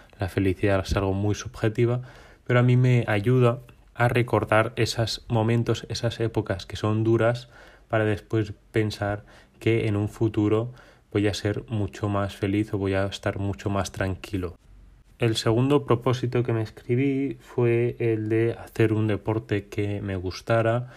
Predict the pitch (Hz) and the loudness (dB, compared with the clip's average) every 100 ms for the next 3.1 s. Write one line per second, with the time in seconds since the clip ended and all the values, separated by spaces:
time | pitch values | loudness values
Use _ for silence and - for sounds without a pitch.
0 | - - _ - 101 - 90 - - 98 | -20 -20 _ -2 -2 0 -6 -6 -2 -2
1 | 92 95 90 - 90 87 87 85 - - | -2 -4 -4 -4 -2 0 -2 -4 -6 -4
2 | 90 - 90 87 87 - 90 87 101 98 | -4 -4 -6 -6 -6 -6 -4 2 2 2
3 | 113 | -2